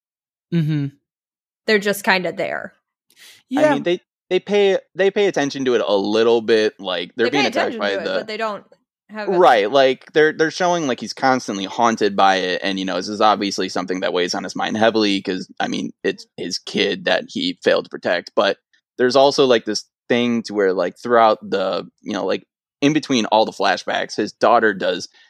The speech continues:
Speaker 3: this hand motion where she, like, puts her, the back of her hand up, like, up in front of her face.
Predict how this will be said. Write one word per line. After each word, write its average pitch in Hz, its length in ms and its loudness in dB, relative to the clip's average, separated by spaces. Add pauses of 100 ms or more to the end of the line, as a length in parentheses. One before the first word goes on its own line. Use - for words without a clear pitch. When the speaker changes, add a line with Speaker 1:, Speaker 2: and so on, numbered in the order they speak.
Speaker 3:
this 95 120 -4
hand 104 320 0
motion 90 400 -2
where 90 140 -2
she, 98 140 -4
like, 87 260 -2
puts - 280 0
her, 98 340 -2
the 98 80 -4
back 101 240 0
of 95 40 -10
her 95 120 -2
hand 92 400 -4
up, - 180 -2
like, 98 300 -2
up - 160 -2 (180)
in 101 140 -6
front 98 180 0
of 92 60 -2
her 92 100 -8
face. - 460 -2